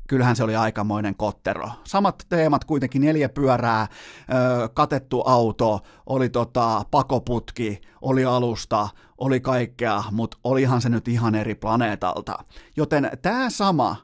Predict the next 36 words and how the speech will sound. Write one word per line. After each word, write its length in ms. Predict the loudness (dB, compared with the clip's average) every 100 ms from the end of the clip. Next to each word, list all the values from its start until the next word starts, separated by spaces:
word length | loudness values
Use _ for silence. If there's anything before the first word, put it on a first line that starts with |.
| _ -4
Italia-skenaario 1120 | 0 0 2 0 -2 0 2 2 0 -2 -4 -6 -14 _ -4
Ferrarista 720 | 2 2 2 0 -2 0 -2 -2 -8 _
Alfa 340 | 0 2 2 -2
Romeoon 640 | 0 2 2 2 0 0 -6 -8
on 200 | 0 0
tapahtunut 560 | 2 0 0 -2 -2 0
nyt 200 | 0 -2
U 220 | 0 2 4
kaksikymmentä 920 | 4 0 -2 -2 2 2 2 0 -2 -6 _
Leijonille, 800 | -2 2 4 4 2 2 0 -2 -4 -8 -20 -20 -6
koska 300 | -4 -2 0
mä 140 | 2
nyt 160 | 0 -2
kattelin 560 | -4 -4 -2 0 0 2
viikonlopun 580 | 2 4 2 2 -2
verran 260 | -2 0 0
niitten 340 | 0 2 0
toimintaa, 480 | 2 2 2 2 0
mä 80 | 0
otin 200 | 0 -2
vähän 200 | -2 -2
jopa, 220 | -2 -4
tein 280 | -6 -4 0
jopa 200 | 2 2
ihan 240 | 2 2
siis 200 | 2 0
muistiinpanojakin, 880 | 0 0 0 0 -2 0 0 0 0
mua 160 | 0 0
siis 160 | -2
kiinnostaa 480 | -4 0 0 0 0
ylipäätään 500 | 0 2 0 0 0
se, 100 | 0
että 160 | -2 -2
miten 280 | -2 0 0
nuoret 280 | 0 -2 -4
pelaajat 380 | -2 -2 -4